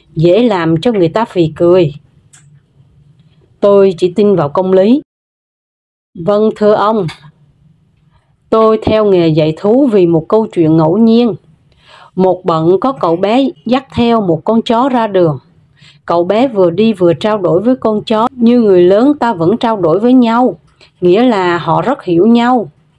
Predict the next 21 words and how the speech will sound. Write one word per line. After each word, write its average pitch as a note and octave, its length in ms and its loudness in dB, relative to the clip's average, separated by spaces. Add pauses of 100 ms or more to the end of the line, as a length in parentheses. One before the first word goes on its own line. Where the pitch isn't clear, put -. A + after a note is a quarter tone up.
(400)
Chợt F#3 240 -2
ở A3 160 0
giữa F3+ 180 2
một G#3+ 220 -4
đám A3+ 280 0
đông, A#3 240 -2 (260)
cậu E3+ 200 -2
bé G3+ 200 0
nhìn G3+ 280 2
thấy A#3 200 0
gã F#3 220 -2
thanh A#3 260 0
niên A#3 240 2
đeo A3+ 140 0
kính B3 280 2
trắng, B3+ 380 0 (640)
người F#3 400 4
ra A#3 200 -2
vẻ F3 200 -2
thư A#3+ 240 -2
sinh, A#3+ 400 0